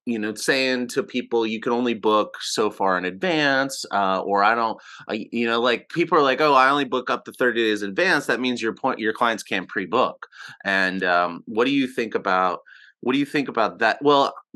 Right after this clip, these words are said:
bef-, hold on, sorry. It's not that specifically. I'm kinda prefacing something, kinda s-,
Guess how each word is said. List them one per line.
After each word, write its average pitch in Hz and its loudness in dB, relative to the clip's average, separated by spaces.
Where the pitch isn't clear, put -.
bef-, 117 -6
hold 113 2
on, 90 -2
sorry. 92 0
It's 98 -4
not 160 2
that 127 2
specifically. 95 -4
I'm 107 -2
kinda 113 -2
prefacing 98 -4
something, 85 -6
kinda 92 -4
s-, - -6